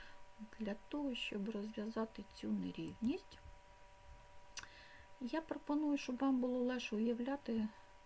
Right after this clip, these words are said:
як перетворити один факторіал на інший факторіал. Для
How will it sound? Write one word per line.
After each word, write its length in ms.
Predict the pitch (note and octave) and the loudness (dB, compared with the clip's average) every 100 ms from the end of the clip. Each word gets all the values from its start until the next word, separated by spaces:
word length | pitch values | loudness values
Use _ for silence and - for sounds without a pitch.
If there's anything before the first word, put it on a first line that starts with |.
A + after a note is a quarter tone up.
| - - - - - - - - - - | -20 -20 -20 -20 -20 -20 -20 -20 -20 -6
як 280 | G#3+ A3+ A3+ | 2 2 2
перетворити 1040 | - G#3 G3+ G3 - G#3 G#3+ G3+ F#3 F3+ - | -2 0 0 -4 -2 0 2 0 -2 -2 -2
один 360 | G#3 F#3+ G#3+ | -2 2 2
факторіал 760 | A3 - - G3 F#3+ F#3 F3+ E3+ | 2 -4 -4 -4 -2 0 0 0
на 380 | G3+ F#3 E3+ F#3+ - - - - - - - | -2 -2 -4 -8 -12 -18 -18 -18 -18 -18 -2
інший 340 | G#4+ - F#3+ | 0 0 -2
факторіал. 640 | - - - - - - G#3 G#3+ - - - - - - - - - | -4 -10 -8 -8 -6 -6 -6 -6 -10 -20 -20 -20 -20 -20 -20 -20 -18
Для 100 | - | -10